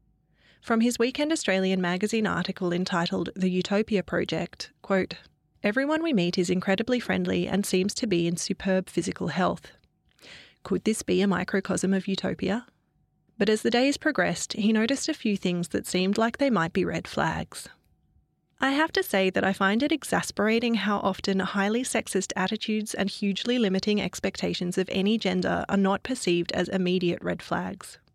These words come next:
and particularly where women are seen as lesser than, that often people feel able to overlook this as a clear and important issue in this day and age is quite astounding to me."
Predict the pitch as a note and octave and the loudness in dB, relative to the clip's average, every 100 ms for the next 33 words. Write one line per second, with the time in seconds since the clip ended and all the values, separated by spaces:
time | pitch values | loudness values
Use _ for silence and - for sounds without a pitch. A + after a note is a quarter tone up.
0 | - A3 B3 A#3+ B3 D#4+ E4 E4 C4+ F#3 | -2 0 0 -2 -2 2 2 4 4 4
1 | F#3+ G3 G3+ F#3+ F3+ F3 F#3 F#3 - F#3 | 4 2 2 0 0 0 2 0 2 0
2 | F#3+ F#3 F#3 F#3+ - _ - _ G#3+ G#3 | 2 0 0 -4 -8 _ -20 _ -2 0
3 | G#3+ - D#4 D#4+ E4 D#4+ A#3+ G3+ F#3+ F#3+ | -2 -2 0 0 0 2 2 2 2 2
4 | F#3 - - F#3 F#3 F#3+ - F3 F3+ - | 0 -2 0 0 2 0 0 -2 -2 -2
5 | G3 G3+ - G3 G3 G3 G#3 B3+ A#3 F3 | -4 -4 -2 0 2 4 2 2 2 0
6 | F3 - F3+ - F3 F3 F#3+ F#3+ F3 - | 0 -2 -2 0 2 2 4 2 2 0
7 | A3 A#3 F#3+ E3+ - F#3+ F#3 - F#3+ A3+ | 0 0 -2 -4 0 0 0 -2 0 0
8 | - - - D#3+ E3+ F3+ - - G3+ | -2 -4 -2 -2 -2 -4 -8 -8 -8